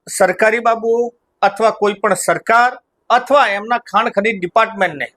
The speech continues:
આ માટી જે સગે વગે થાય છે ને એ દેખાતી નથી.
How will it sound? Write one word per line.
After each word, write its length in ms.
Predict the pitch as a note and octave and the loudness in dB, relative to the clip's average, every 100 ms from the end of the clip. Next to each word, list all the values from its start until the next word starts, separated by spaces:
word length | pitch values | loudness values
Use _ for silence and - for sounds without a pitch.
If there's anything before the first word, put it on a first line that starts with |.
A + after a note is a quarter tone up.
| _ | _
આ 140 | F#3+ A3+ | 0 2
માટી 340 | G#3+ G#3 A3+ | 2 -2 -4
જે 120 | G#3 | -4
સગે 280 | G#3 D#3+ E3+ | -4 -4 -2
વગે 260 | G3+ G#3 G#3+ | -2 0 -2
થાય 240 | G3+ A3 | -2 -4
છે 160 | A3 A3 | -4 -10
ને 80 | D#3 _ _ _ | -10 _ _ _
એ 100 | G#3 | -2
દેખાતી 460 | G3+ G3 G#3 G3+ G3 | 0 0 -2 -4 -4
નથી. 320 | E3 - | -6 -10